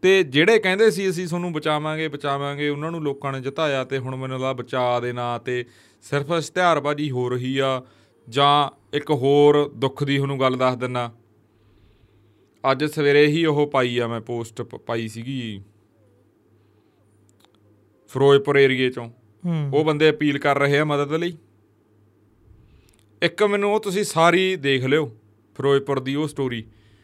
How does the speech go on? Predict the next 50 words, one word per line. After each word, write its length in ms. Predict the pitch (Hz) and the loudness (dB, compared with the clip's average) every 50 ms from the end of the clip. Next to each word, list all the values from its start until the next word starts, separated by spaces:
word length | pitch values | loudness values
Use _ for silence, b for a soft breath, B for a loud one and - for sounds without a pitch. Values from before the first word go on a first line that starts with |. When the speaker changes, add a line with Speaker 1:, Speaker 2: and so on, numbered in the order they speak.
| b b b b b b b b b _ _ _ _ _ - | b b b b b b b b b _ _ _ _ _ -2
Speaker 1:
ਉਹਦੇ 220 | 156 185 220 233 | 2 4 4 4
ਵਿੱਚ 220 | 208 196 185 185 190 | 4 2 0 0 -2
ਉਹਨਾਂ 160 | 185 190 208 | -2 0 0
ਨੇ 200 | 214 202 196 196 | 0 0 0 0
ਇਹ 60 | 202 | 0
ਨਹੀਂ 120 | 190 165 - | -2 -2 0
ਕਿਹਾ 120 | 180 147 | 0 0
ਵੀ 100 | 160 185 | 0 0
ਸਰਕਾਰ 460 | - - 147 135 - 143 139 135 135 | -4 -4 -8 -4 0 2 2 2 2
ਸਾਡੀ 320 | 127 - 135 123 120 127 131 | 2 -2 -4 -4 -2 -2 -2
ਆ 100 | 127 123 | -2 -2
ਕੇ 160 | 117 123 120 | -4 -6 -6
ਬਾਂਹ 240 | 110 117 131 147 143 | -4 -4 -4 -4 -2
ਫੜੇ 240 | 120 127 131 156 | -2 -2 -2 0
ਜਾਂ 160 | 151 143 131 127 | -2 -2 -4 -6
ਕੋਈ 160 | 127 123 120 | -6 -6 -6
ਅਧਿਕਾਰੀ, 340 | 120 117 - 143 139 131 139 | -6 -4 -4 -2 -2 -2 -2
ਉਹ 100 | 160 170 | -2 0
ਲੋਕਾਂ 440 | 156 147 147 147 147 - 160 160 | 2 2 2 0 2 2 2 2
ਨੂੰ 100 | 160 151 | 2 0
ਕਹਿ 180 | 127 127 131 143 | 0 0 2 2
ਰਿਹਾ 160 | 156 151 147 | 2 0 0
"ਭਾਈ 160 | 139 147 147 | 0 -2 -4
ਸਾਨੂੰ 240 | 135 139 143 139 139 | -2 -4 -4 -4 -4
ਤੇਲ 380 | 131 - 135 135 135 135 131 131 | -2 2 4 4 4 4 2 0
ਦੀ 120 | 131 131 | -4 -2
ਲੋੜ 240 | 127 131 127 127 127 | -2 0 0 0 0
ਆ, 80 | 127 127 | 0 0
ਸਾਨੂੰ 180 | 127 127 127 | -2 -4 -4
ਕਿਰਾਇਆਂ 360 | - 135 131 135 151 165 165 | -2 -2 0 0 0 0 0
ਦੀ 80 | 156 147 | -2 -2
ਲੋੜ 220 | 135 131 127 127 | -2 -2 -2 -2
ਆ, 60 | 127 127 | -2 -2
ਸਾਨੂੰ 200 | 127 131 131 127 | -4 -6 -8 -6
ਫਲਾਨੀ 340 | 127 127 127 127 127 127 | -4 -4 -4 -4 -4 -6
ਚੀਜ਼ 240 | 120 123 127 127 127 | -6 -6 -6 -6 -6
ਦੀ 100 | 123 123 | -6 -6
ਲੋੜ 260 | 123 117 117 113 113 | -6 -6 -4 -4 -6
ਆ।" 100 | 110 104 b b b b b b _ | -6 -8 b b b b b b _
ਪਤਾ 220 | 135 143 147 156 | 0 2 2 2
ਲੱਗ 180 | 156 139 113 98 | 2 2 0 0
ਗਿਆ। 140 | 92 87 - - _ _ _ _ _ _ _ _ - | -4 -10 -14 -16 _ _ _ _ _ _ _ _ -8
Speaker 2:
ਹੂੰ। 220 | 175 180 175 151 | -6 -4 -2 0
Speaker 1:
ਉਹਨਾਂ 180 | 147 156 180 190 | 0 2 2 2
ਨੂੰ 80 | 190 196 | 2 0
ਵੀ 80 | 190 | 0
ਪਤਾ 280 | 175 160 170 151 165 156 | -2 -2 0 0 2 2
ਲੱਗ 160 | 147 139 131 | 2 2 2
ਗਿਆ 140 | 131 143 156 | 2 0 -2
ਵੀ 260 | 160 185 180 - - | 0 -2 -4 -6 -12